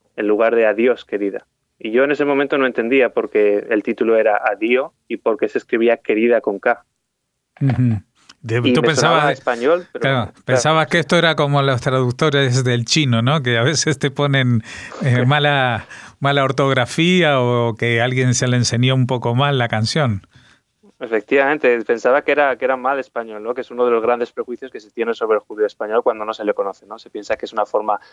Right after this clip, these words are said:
Speaker 1: rara o alternativa de, de escribir y de, y de hablar el español, nada más lejos de la realidad. Y, y años después, a raíz del lo doctora-, doctorado que estoy haciendo en filología hispánica en la Universidad de Nueva York, entré en contacto con el,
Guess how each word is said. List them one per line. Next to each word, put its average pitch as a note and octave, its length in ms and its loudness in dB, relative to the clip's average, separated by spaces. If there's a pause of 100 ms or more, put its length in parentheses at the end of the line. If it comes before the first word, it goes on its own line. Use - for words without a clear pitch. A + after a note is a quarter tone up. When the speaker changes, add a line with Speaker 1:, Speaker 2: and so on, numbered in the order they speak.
(180)
Speaker 1:
rara G#2+ 440 0 (280)
o A2+ 80 0
alternativa G#2 800 -2
de, G2+ 180 -2
de G#2 100 -4
escribir G#2+ 500 -2
y G#2+ 60 0
de, G2+ 300 2
y G#2+ 80 -4
de G#2 80 2
hablar G#2 300 2
el G2+ 80 0
español, F#2+ 500 -10
nada G#2 240 -2
más G#2 220 -2
lejos G#2+ 240 -4
de G#2 40 2
la G#2 120 2
realidad. G#2 340 4 (260)
Y, G#2+ 220 -2
y G#2+ 60 -4 (320)
años B2 260 0
después, C3 480 -2
a B2 100 0
raíz A2+ 320 0
del A2 560 2 (140)
lo A2 180 0
doctora-, A#2 520 -2
doctorado A#2+ 480 -2
que A#2+ 80 -12
estoy B2 160 -2
haciendo A#2+ 260 -4
en A2+ 60 -8
filología A#2 480 -2
hispánica C3 560 -6 (560)
en A#2+ 80 0
la A#2 80 2
Universidad A#2 460 0
de A#2 60 0
Nueva A#2 220 2
York, C#3+ 220 0
entré A#2 240 -4
en A2 80 -6
contacto A#2+ 480 -2
con G#2+ 240 -2
el, G#2 320 0